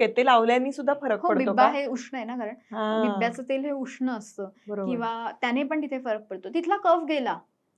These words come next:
Speaker 2: साधं आहे की तिथे जो लेयर आहे
Speaker 1: म्हणून
Speaker 2: तो,
Speaker 1: लसूण
Speaker 2: अ, येस.
Speaker 1: आणि आलं ते डायरेक्ट
Speaker 2: डायरेक्ट
Speaker 1: इथे
Speaker 2: तिथे लाव-, उष्ण
Speaker 1: तुम्ही
Speaker 2: पदार्थ लावले जातात.
Speaker 1: हम्म.
Speaker 2: So त्यांनी, अ, ॲलोपेशियासाठी आयुर्वेदिक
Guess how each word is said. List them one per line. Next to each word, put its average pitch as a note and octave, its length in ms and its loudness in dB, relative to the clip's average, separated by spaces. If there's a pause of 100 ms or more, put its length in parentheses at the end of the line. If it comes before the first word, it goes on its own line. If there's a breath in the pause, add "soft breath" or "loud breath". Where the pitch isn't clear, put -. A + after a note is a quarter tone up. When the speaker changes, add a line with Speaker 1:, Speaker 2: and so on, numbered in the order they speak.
(100)
Speaker 2:
साधं C4 240 2
आहे C4+ 120 -4
की B3 140 -12
तिथे C4+ 240 -4
जो C4+ 160 -2
लेयर C#4+ 260 4
आहे A3 280 -2
Speaker 1:
म्हणून A3 280 4
Speaker 2:
तो, D4 80 0
Speaker 1:
लसूण C#4+ 560 6 (240)
Speaker 2:
अ, G#3+ 60 -4
येस. A3 140 -2
Speaker 1:
आणि A3+ 240 4
आलं G3+ 420 0 (140)
ते A3 40 0
डायरेक्ट G#3+ 460 2
Speaker 2:
डायरेक्ट A3+ 280 0
Speaker 1:
इथे B3+ 200 8
Speaker 2:
तिथे G#3 120 -2
लाव-, F#3+ 200 -6
उष्ण B3+ 240 -6
Speaker 1:
तुम्ही A3 160 -2
Speaker 2:
पदार्थ G#3 260 -4
लावले F#3 340 -6
जातात. F3 240 -14 (140)
Speaker 1:
हम्म. F3+ 240 -18
Speaker 2:
So C4+ 60 -8
त्यांनी, D4 360 0
अ, A3 260 -2 (200)
ॲलोपेशियासाठी D#4 1000 -2
आयुर्वेदिक B3+ 600 -4